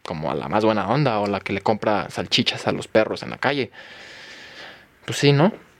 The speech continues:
A ver, entonces, en conclusión, seamos buenos,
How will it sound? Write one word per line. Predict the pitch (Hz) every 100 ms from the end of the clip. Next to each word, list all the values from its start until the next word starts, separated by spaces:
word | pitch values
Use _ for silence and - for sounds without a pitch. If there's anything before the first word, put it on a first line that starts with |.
| _ _ _ - _ _
A | 104
ver, | 120 110 - -
entonces, | 127 170 170 143 131 - -
en | 139
conclusión, | 127 147 170 156 151 117 98 _
seamos | - 180 170
buenos, | 135 214 214 220 -